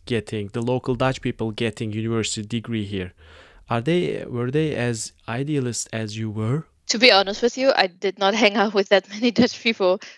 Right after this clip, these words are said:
Speaker 2: when I was in university, 'cause, uh, this is unfortunate, but this is a thing that people from the same country tend to stick together. And since there was a lot of Dutch people, a lot of Germans,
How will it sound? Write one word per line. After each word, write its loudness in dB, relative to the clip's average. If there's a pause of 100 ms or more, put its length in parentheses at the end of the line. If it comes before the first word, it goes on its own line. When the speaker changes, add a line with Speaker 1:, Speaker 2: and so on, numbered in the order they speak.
Speaker 2:
when 6
I 8
was 4
in 2
university, 4
'cause, 4 (500)
uh, 8
this 2
is 4
unfortunate, 2
but 6
this 2
is 2
a 0
thing 4
that 6
people -16
from -8
the 4
same 4
country 0
tend -8
to -8
stick -8
together. 4 (580)
And 2
since -2
there 4
was 0
a 2
lot 4
of -4
Dutch -6
people, -12
a -8
lot 4
of 0
Germans, 4